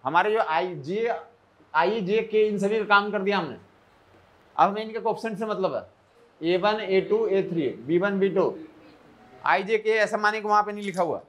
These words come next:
वहाँ लिखा हुआ है ही नहीं। वहाँ insure करेंगे, आपको लग रहा है कि वहाँ पे है ही नहीं है, आई वगैरह है ही नहीं,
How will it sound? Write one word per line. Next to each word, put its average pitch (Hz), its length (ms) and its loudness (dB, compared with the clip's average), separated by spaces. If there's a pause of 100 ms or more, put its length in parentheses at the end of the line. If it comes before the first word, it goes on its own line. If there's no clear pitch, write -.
वहाँ 151 120 0
लिखा 175 200 2
हुआ 196 160 6
है 185 100 2
ही 185 80 -8
नहीं। 147 180 -12 (920)
वहाँ 147 180 4
insure 180 300 -4
करेंगे, 196 220 4
आपको 185 140 2
लग 185 100 4
रहा 190 100 6
है 196 40 6
कि 196 80 -4
वहाँ 185 160 6
पे 180 100 2
है 170 80 4
ही 170 80 0
नहीं 175 120 -4
है, 104 220 -2 (280)
आई 151 240 2
वगैरह 175 240 4
है 165 100 4
ही 170 60 0
नहीं, 139 180 -8